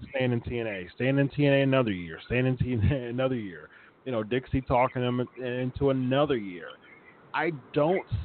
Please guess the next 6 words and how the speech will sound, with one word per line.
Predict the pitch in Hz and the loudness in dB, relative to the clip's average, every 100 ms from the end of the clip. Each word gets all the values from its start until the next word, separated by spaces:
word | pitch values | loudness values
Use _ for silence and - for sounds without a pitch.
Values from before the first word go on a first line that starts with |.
| - | -4
see, | 190 160 123 110 107 - - - - - - - - | -2 -2 -4 -8 -12 -16 -20 -20 -20 -20 -20 -20 -4
I | 135 | 2
don't | 160 175 - | 2 2 -2
see | 180 127 | -6 -4
Billy | - 139 139 - - | -2 0 -2 -4 -4
Corgan | 139 139 120 | -2 -4 -6